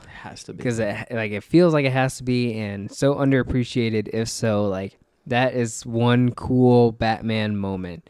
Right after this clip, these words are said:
Speaker 1: Mm-hmm.
Speaker 2: And I want everyone to take the time to go watch that and just soak it all in, 'cause that was really cool.
Speaker 1: I think we got a reverse of it in the beginning when, uh, Rucka and Mazzucchelli, uh,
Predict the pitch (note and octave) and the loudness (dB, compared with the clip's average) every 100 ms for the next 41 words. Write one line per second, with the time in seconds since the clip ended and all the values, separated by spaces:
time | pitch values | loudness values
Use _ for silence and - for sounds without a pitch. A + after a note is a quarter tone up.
0 | _ C3 A#2 A2+ A2+ A2+ G#2+ G#2 - _ | _ -8 -6 -6 -4 -2 -2 -4 -10 _
1 | _ _ - A2 A2+ A2+ A#2 A#2+ B2 A#2+ | _ _ -10 -2 0 0 0 2 4 2
2 | A#2+ - A2+ G#2+ G#2 - B2 A2+ A2+ A#2 | 2 -2 -2 -2 -4 -4 -6 -6 -4 -2
3 | A2+ A2 A2+ - A2+ G#2+ G2+ G2+ - A2+ | -2 -2 -4 -4 -2 -2 0 -4 -4 -6
4 | G2 F#2+ - A#2+ A2 G2+ G2 G#2 - A#2 | -8 -10 -14 -8 -8 -6 -8 -10 -8 -8
5 | - - _ _ _ _ _ - C#3 C3 | -8 -18 _ _ _ _ _ -4 0 2
6 | C#3 B2 A#2 A2+ A2 G#2+ G#2+ A2 G#2+ A2+ | 2 4 4 2 -2 -4 -4 -4 -4 0
7 | C3 C3 B2 - A#2+ G#2 G2+ - _ - | 4 4 2 -2 -2 -2 -4 -12 _ -10
8 | C3 G#3 A#3+ A3 D#3+ A#2 G2+ A2+ B2+ - | -6 -6 -4 -2 -2 -2 -2 -2 -2 -4
9 | - A2+ G2+ F2+ - - A#2 G2 G#2 F#2 | -14 -14 -14 -14 -16 -14 -10 -8 -10 -8
10 | A2 F#2 E2+ - - G#2+ G2 F#2 F2+ F2 | -8 -8 -12 -18 -16 -12 -10 -10 -10 -12
11 | F2+ G2 A2 - A#2 A2 - G2 F#2+ F#2 | -14 -10 -10 -6 -6 -6 -6 -10 -10 -12
12 | F#2 G2 G#2 - - G#2+ G2 E2+ D2 _ | -12 -10 -10 -12 -12 -10 -10 -12 -16 _
13 | _ _ - - | _ _ -20 -20